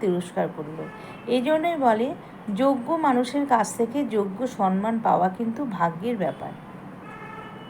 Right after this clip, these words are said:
তো এই গল্প থেকে কিন্তু আমরা এটাই জানতে পারলাম। তাহলে বন্ধুরা, আজকে গল্পটা আমার কেমন লাগলো তোমরা অবশ্যই কমেন্ট বক্সে জানাবে। তাহলে আজকে আসি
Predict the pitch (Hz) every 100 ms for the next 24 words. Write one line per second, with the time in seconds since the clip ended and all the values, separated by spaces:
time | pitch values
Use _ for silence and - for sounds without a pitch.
0 | - - - - - - - - - -
1 | - 233 214 220 196 240 - 254 254 240
2 | 247 240 311 220 233 277 208 190 285 302
3 | 190 180 185 180 165 147 143 - - -
4 | - - - - 254 269 254 240 233 247
5 | 262 349 - - - 196 196 202 208 208
6 | 196 208 202 208 208 202 208 202 208 208
7 | 214 220 254 220 202 196 190 196 190 226
8 | 220 208 202 208 214 214 - 240 226 220
9 | 226 294 453 - - - - - - -
10 | - - - - - - 185 202 208 208
11 | 196 220 214 208 277